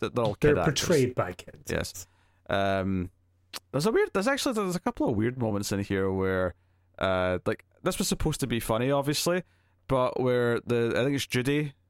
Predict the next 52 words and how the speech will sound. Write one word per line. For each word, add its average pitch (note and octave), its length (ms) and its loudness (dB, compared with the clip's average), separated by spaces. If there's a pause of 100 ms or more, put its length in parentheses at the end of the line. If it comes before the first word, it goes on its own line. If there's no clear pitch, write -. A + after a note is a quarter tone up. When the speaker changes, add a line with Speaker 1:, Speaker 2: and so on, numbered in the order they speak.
Speaker 1:
who, A#2 140 2
which C3 240 0
happens D#3+ 260 2
to D3+ 60 0
be C#3+ 60 0
the B2 80 0
same B2 240 0
name A#2+ 120 0
as A2 100 0
the A2+ 60 0
waitress, A2 420 0
so - 260 0
they A#2 100 0
can G#2+ 360 -2 (460)
do B2 80 2
a - 20 4
Speaker 2:
Yeah, G#2+ 40 2
Speaker 1:
little A2+ 240 2
Speaker 2:
I - 40 6
Speaker 1:
thing, C#3 120 6
Speaker 2:
kn-, C3+ 120 6
Speaker 1:
but A2 200 0 (280)
Speaker 2:
yeah. D#3+ 380 4 (100)
Speaker 1:
uh, B2+ 160 2 (180)
so D#3+ 260 0 (140)
there's D3 120 4
Speaker 2:
I F3 40 8
Speaker 1:
a F3+ 40 8
Speaker 2:
know G#3+ 60 8
Speaker 1:
little - 20 4
Speaker 2:
exactly G3+ 120 4
Speaker 1:
moment - 140 4
Speaker 2:
what C#3+ 80 6
you're - 80 4
Speaker 1:
here C#3 80 4
Speaker 2:
gonna C3+ 120 4
say. B2 460 2
Speaker 1:
where D3 200 2
she F#3+ 200 2
says, E3+ 480 2
"Oh, D#3 160 2
I'm, C#3 220 2
like, B2 180 0
fourteen C#3+ 540 0
hundred A#2+ 360 0
years A2 140 2
old," A2+ 160 0
or A2+ 40 0
whatever G#2 200 0
the G#2+ 60 0
number G#2 340 0
is, F#2+ 180 -2